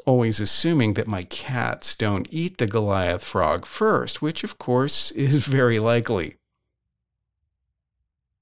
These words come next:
And now Lydia wants to know, when the Holy Spirit sent Jesus to the desert after he got baptized,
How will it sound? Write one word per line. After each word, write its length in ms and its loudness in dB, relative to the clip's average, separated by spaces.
And 120 4
now 120 6
Lydia 360 4
wants 280 -4
to 80 -2
know, 300 0
when 220 6
the 140 6
Holy 260 4
Spirit 460 2
sent 240 0
Jesus 480 0
to 100 -2
the 100 2
desert 540 0
after 400 0
he 140 -2
got 260 -2
baptized, 720 0